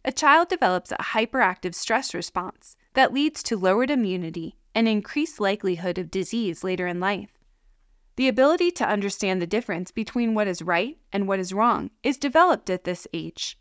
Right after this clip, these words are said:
and forms the backbone for healthy decision-making in the future. Addressing substance use with children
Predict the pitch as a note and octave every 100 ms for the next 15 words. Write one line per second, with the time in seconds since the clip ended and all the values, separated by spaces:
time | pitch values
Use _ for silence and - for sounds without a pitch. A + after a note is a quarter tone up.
0 | _ A3+ A#3 - C#4 E4 - - A#3+ G3+
1 | - F#3 E3+ G3+ - G#3+ - C4 C#4 F#3+
2 | F#3 - B3+ F#3+ E3+ - F3 F3+ F#3+ F3
3 | - A3 - - - _ _ _ _ _
4 | _ _ _ _ _ _ _ _ C4 C4
5 | E4+ - G#4+ G#4 B3 A3+ - F3+ F3 E3+
6 | E3+ - G#3+ - - C#4+ G#3 E3